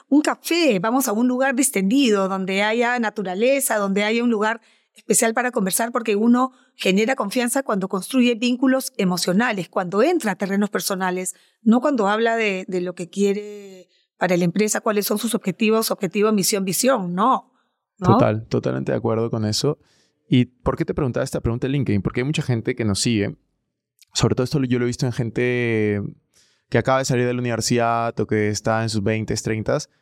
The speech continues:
Speaker 2: que no usa su link-, su cuenta de LinkedIn. Y a mí me parece un, un grave error. O sea, hay varios creadores de contenido que no usan LinkedIn.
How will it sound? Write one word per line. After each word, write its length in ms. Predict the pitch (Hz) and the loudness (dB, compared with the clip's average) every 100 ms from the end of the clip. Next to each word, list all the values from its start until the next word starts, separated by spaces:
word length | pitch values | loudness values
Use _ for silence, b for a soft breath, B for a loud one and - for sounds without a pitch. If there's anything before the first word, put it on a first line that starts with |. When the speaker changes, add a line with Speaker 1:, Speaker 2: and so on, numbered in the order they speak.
| _ | _
Speaker 2:
que 140 | - 107 | 0 4
no 200 | 117 135 | 4 4
usa 260 | 156 143 | 0 -2
su 180 | 139 117 | 0 0
link-, 440 | 107 123 139 135 | 0 0 -2 -2
su 140 | - 127 | -4 -2
cuenta 220 | 123 127 | -2 -2
de 40 | |
LinkedIn. 400 | 113 135 - 98 | -2 -2 0 0
Y 60 | 101 | 0
a 60 | 107 | 0
mí 60 | |
me 60 | 123 | 0
parece 300 | 110 110 123 | -2 -2 -2
un, 260 | 120 120 120 B B B | -2 -4 -6 B B B
un 140 | 127 | 2
grave 280 | 131 139 131 | 4 2 0
error. 360 | - 151 - - | 0 -4 -6 -6
O 100 | 110 | 0
sea, 340 | 110 110 110 | 0 0 -2
hay 140 | - 123 | -2 -2
varios 260 | 127 143 | 0 -2
creadores 300 | 147 135 117 | -2 -2 -2
de 60 | 131 | -2
contenido 400 | 117 104 104 120 | -4 -4 -2 -2
que 100 | 107 | -2
no 160 | 101 117 | 0 0
usan 320 | 151 101 98 | 0 0 0
LinkedIn. 480 | 95 95 - - | -2 -2 -4 -4